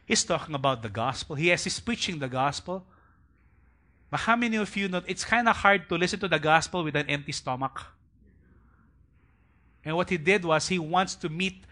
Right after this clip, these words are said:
felt needs as he meets the eternal needs of people.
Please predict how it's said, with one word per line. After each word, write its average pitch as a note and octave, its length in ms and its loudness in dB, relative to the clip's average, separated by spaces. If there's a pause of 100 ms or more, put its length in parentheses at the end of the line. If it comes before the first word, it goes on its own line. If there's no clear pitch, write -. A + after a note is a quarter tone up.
(120)
felt G3 420 4
needs D#3+ 560 -6 (240)
as E3 220 0
he F3 120 -4
meets E3 440 -8 (160)
the D3+ 160 -6
eternal D3 360 -6
needs A2+ 300 -10
of G#2 100 -14
people. F#2 360 -14